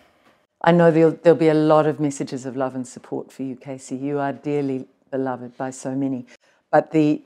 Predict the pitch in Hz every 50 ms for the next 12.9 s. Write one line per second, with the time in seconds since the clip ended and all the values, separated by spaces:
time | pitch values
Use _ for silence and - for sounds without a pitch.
0 | _ _ _ _ 214 156 143 156 147 151 - 170 165 147 147 - - - - 170
1 | 160 160 156 147 143 - - 135 135 143 143 139 135 135 139 - - 156 151 147
2 | 135 139 131 123 - - - 151 139 135 131 135 127 120 135 139 143 139 139 143
3 | - - - 143 - - - 143 139 135 127 135 127 123 - 139 131 131 127 127
4 | - 135 - - - - 156 151 - - - _ _ _ _ _ _ _ _ _
5 | _ _ _ - 156 147 - 190 180 - 208 185 175 151 165 165 160 160 160 151
6 | - 151 156 156 156 156 - - 202 220 240 240 233 196 151 160 156 139 131 151
7 | 147 131 120 120 127 - - 147 147 151 156 151 147 147 135 - - - - 151
8 | 143 139 139 135 139 - 143 131 123 139 135 131 120 131 120 131 127 131 127 123
9 | - 131 123 123 123 117 131 - _ _ _ 131 131 - - - _ 170 160 156
10 | - - - 175 160 143 139 127 - - - - - 147 147 147 143 - 156 139
11 | - - 156 143 123 127 - - _ _ _ _ _ _ _ _ _ _ _ _
12 | 175 156 165 180 180 202 233 240 - - 170 143 123 117 - - - -